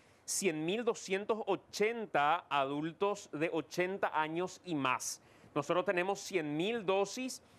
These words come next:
entiendo que no se vacunó toda la franja de ochenta y cinco para arriba, pero si bajamos incluso la escala, en la siguiente semana, como le estaba planteando a María Teresa, hablaba de sesenta años y más, y ahí tenemos setecientos cuarenta y seis mil adultos mayores.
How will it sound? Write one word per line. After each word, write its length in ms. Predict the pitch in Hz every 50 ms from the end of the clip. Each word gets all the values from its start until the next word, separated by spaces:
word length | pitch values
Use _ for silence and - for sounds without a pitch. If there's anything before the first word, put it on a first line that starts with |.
| - - -
entiendo 540 | 151 135 123 - 160 170 185 202 202 -
que 240 | - 190 190 202 214 180
no 360 | 170 160 160 160 170 185 185
se 160 | - - 208
vacunó 520 | 202 202 196 196 175 160 156 160 180 220
toda 240 | 208 - 185 180 180
la 140 | 185 185 165
franja 400 | - 160 160 160 160 151 175 185
de 60 | 180
ochenta 360 | 185 175 - 190 185 175 185
y 80 | 165 151
cinco 400 | - - 151 151 156 156 180 147
para 160 | 185 180 180
arriba, 400 | 180 185 196 214 208 180 147 - - - - - - - _ _
pero 220 | - 190 185 202 190
si 180 | - 220 214
bajamos 500 | 202 175 147 - - 214 277 320 339 311
incluso 400 | 294 269 185 190 208 202 160 233
la 100 | 240 226
escala, 580 | 180 - - - 196 185 175 156 143 143 165 -
en 140 | - 165 170
la 60 | 175
siguiente 500 | - - 156 139 147 165 196 214 240 226
semana, 400 | - 240 196 190 196 190 175 160 143
como 140 | 151 151
le 80 | 147 135
estaba 260 | 127 - 143 160 175
planteando 460 | 175 202 202 202 202 180 165 165 180
a 40 | 185
María 240 | 190 196 196 208 214
Teresa, 460 | 208 214 190 165 160 - 180 196 208 - - - _ _ _ - -
hablaba 420 | 175 170 165 175 180 185 180 175
de 100 | 170 180
sesenta 680 | 175 - 185 151 - - 214 247 269 262 - 233 190 190
años 340 | 196 208 233 247 233 - -
y 120 | 247 240
más, 320 | 196 160 160 180 - - - - _ _ _ -
y 100 | - 185
ahí 160 | 170 170 180
tenemos 380 | - 240 214 202 208 240 233 -
setecientos 680 | - 247 247 233 196 - - - 202 220 208 247 226
cuarenta 500 | - - - 233 233 233 240 240 - 254
y 80 | 240 233
seis 280 | 202 - - 185 151 131
mil 340 | 135 147 185 254 302 294
adultos 420 | 262 185 156 156 160 160 151 196 160
mayores. 600 | 185 175 151 131 135 135 131 127 123 117 -